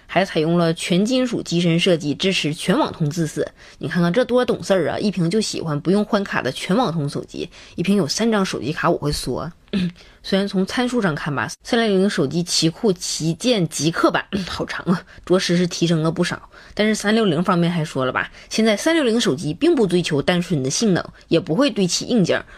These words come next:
而是要从实际生活场景中解决用户的问题。哎妈呀，一平这就不懂了，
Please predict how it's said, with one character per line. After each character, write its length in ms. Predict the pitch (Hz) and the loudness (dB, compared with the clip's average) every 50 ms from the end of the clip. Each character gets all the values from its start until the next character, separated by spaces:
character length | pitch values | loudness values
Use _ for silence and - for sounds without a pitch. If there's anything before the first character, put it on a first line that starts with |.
| - - - | -20 -6 -2
而 100 | - 156 | 0 2
是 120 | 180 180 | 4 4
要 160 | 175 180 180 180 | 4 4 2 2
从 160 | 180 170 165 | 2 2 2
实 240 | 170 - - 165 170 | 2 2 2 2 2
际 180 | 196 269 294 | 2 2 2
生 240 | 269 - - 220 202 | 2 2 2 2 4
活 140 | 170 165 147 | 4 4 2
场 180 | - - 156 | 2 0 0
景 160 | 160 160 135 95 | 0 0 -2 -2
中 160 | - 143 151 | -2 -2 -2
解 160 | 147 143 135 | 0 0 0
决 140 | - 131 143 | 2 2 2
用 160 | 226 247 262 | 2 2 2
户 160 | 285 277 392 - | 4 4 2 2
的 100 | 139 139 | 2 2
问 120 | 147 139 | 0 -2
题。 220 | 120 - - - - - - - - - - - - | -2 -6 -10 -14 -16 -18 -20 -20 -20 -20 -20 -16 -10
哎 120 | - 139 135 | -6 -4 -2
妈 140 | 139 113 | -2 -2
呀， 80 | - - - - - - - - | -4 -4 -8 -12 -20 -20 -14 -4
一 120 | - 214 | -2 -2
平 180 | 220 - 185 151 | 0 0 -2 -2
这 140 | 196 196 190 | 0 0 0
就 100 | 185 175 | 0 0
不 140 | 180 190 190 | 0 0 0
懂 100 | 175 151 | 0 -2
了， 200 | - - - - | -4 -8 -16 -20